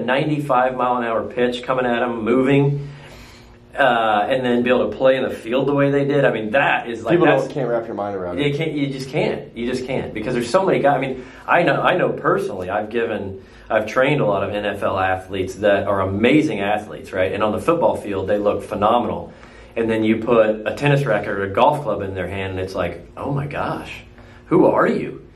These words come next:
Speaker 1: You know what I mean? It's like the skill aspect, aspect of it isn't there. So the ones that really fascinate me, like, like we just said, are the ones that are the, are the blend of both. And with you,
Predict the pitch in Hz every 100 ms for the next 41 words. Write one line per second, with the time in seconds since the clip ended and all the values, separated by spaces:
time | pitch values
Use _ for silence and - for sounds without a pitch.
0 | - - - 156 190 151 143 180 - 139
1 | 131 123 - 165 202 - - - 110 101
2 | 101 - 113 113 113 107 107 101 92 95
3 | - 95 87 - 107 104 - - - -
4 | - 127 151 185 151 135 127 120 120 113
5 | 117 107 104 107 113 101 - 101 101 101
6 | 101 101 - 107 92 92 98 101 101 92
7 | 90 85 82 - 92 87 85 95 98 95
8 | 90 85 98 113 113 135 135 127 180 247
9 | 151 - -